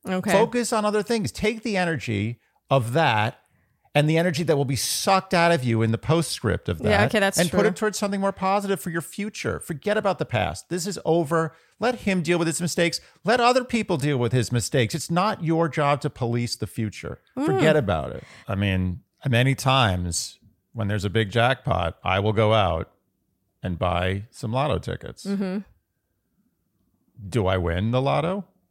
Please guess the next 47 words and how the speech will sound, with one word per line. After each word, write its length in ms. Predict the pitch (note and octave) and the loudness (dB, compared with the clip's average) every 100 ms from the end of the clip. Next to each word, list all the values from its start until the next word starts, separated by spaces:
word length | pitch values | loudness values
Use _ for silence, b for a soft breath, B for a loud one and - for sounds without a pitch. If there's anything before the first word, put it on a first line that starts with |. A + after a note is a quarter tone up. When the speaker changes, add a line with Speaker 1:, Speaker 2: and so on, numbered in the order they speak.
| - | -6
Speaker 1:
No. 420 | F#3 E3 F3+ A3+ _ _ _ - | -2 0 -2 -6 _ _ _ -4
Speaker 2:
Am 120 | G#2 G2+ | -2 0
I 100 | F#2+ | 2
ever 240 | G2+ F#2+ | 2 2
gonna 180 | A2 A2 | 2 2
win 140 | A2 G#2+ | 2 2
the 80 | |
lotto? 240 | G#2+ G#2 F#2+ | 2 4 4
Speaker 1:
I 40 | B4 | 2
actually 220 | - B4 | 0 0
don't 140 | A4+ | 2
really 180 | F4+ E4+ | 2 2
understand 480 | D4+ C4+ - C4+ B3+ | 0 -2 -2 -2 0
that. 160 | F3 F3 | 0 2
Why 240 | G3+ A#3 | 4 4
do 100 | D4 | 2
people 320 | - C4+ C4+ | -2 -2 -2
buy 240 | G#3 A3+ A3+ | 2 2 4
more 240 | A3 A3 | 2 2
lotto 220 | A3 G#3+ | 2 0
tickets 380 | G#3 A3 G#3 F#3 | 0 -2 -2 -6
when 320 | F3+ F#3+ F#3+ | -2 -2 0
more 240 | G3 F#3+ F#3+ | 0 0 -2
people 420 | - G3+ F#3+ F3+ | -2 -6 -2 -2
have 200 | F#3 F3 | -2 -2
bought 280 | F3+ E3+ - | -2 -2 -4
the 80 | E3 | -6
lotto 260 | D#3+ E3+ | -2 -2
tickets, 400 | E3 F3+ D#3+ - | -2 -6 -6 -6
like, 140 | D#3+ E3+ | -8 -6
when 100 | E3 | -6
the 80 | E3 | -4
number's 320 | D#3+ E3 D#3 | -4 -6 -6
higher? 400 | D#3+ C#3+ C#3 D3 | -4 -6 -6 -6
Speaker 2:
The 180 | A2 C#3 | 0 0
whole 240 | D3 D3 C3+ | 2 2 4
lotto 400 | A2 G2+ F#2 D#2+ | 4 4 2 0
is 140 | D#2+ | -4
a 20 | |
big 200 | - D#2 | -4 -6
scam. 560 | - - D2+ D#2 A2 G#2 _ - | -6 -6 -6 -6 -10 -12 _ -2
I 80 | B2 | 4
Speaker 1:
Yeah. 180 | A#2 | 4
Speaker 2:
mean, 140 | A#2 A#2 | 4 2
basically, 680 | D3 D3 D3 C3+ B2 A#2 B2 - | 2 2 2 -4 0 0 0 0
well, 320 | F3+ E3 D#3 | 2 4 2
look, 380 | D#3 F#2 D#2 - | 0 0 -2 -12